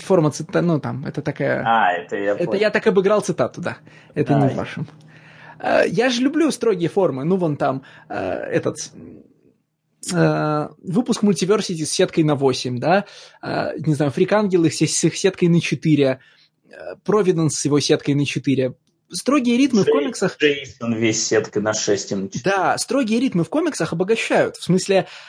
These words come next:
Speaker 1: м, создают специ-, создают интересные формальные ограничения для того, чтобы внутри них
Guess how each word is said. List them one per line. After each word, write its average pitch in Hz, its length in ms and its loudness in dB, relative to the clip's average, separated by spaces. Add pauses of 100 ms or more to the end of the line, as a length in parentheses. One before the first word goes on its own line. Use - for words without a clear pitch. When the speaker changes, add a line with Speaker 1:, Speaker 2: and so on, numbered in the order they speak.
(200)
Speaker 1:
м, 180 280 -4
создают 202 500 2
специ-, - 340 -6
создают 208 520 0
интересные 190 480 2
формальные 180 440 4
ограничения 170 540 0
для 170 140 -2
того, 196 180 -2
чтобы 165 220 -2
внутри 160 300 -2
них 294 220 0